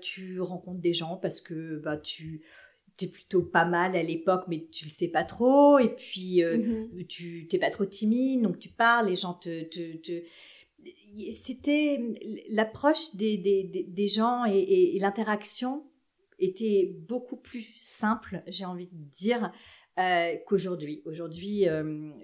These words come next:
Speaker 1: tout est un petit peu factice, tout est un petit peu superficiel.
Speaker 2: Mhm.
Speaker 1: Euh, voilà, euh, donc oui, j'ai, j'ai, j'ai eu la chance de rencontrer, euh, ces gens-là et, euh, de fil en aiguille, euh,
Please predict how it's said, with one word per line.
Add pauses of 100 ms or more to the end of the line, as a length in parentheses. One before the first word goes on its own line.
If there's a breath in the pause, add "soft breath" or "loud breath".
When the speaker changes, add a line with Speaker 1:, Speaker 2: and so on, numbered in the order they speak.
(140)
Speaker 1:
tout
est
un
petit
peu
factice,
tout
est
un
petit
peu
superficiel. (180)
Speaker 2:
Mhm.
Speaker 1:
Euh, (100)
voilà,
euh, (720)
donc
oui,
j'ai, (320 loud breath)
j'ai,
j'ai
eu
la
chance
de
rencontrer,
euh, (760 soft breath)
ces
gens-là
et,
euh, (160)
de
fil
en
aiguille,
euh,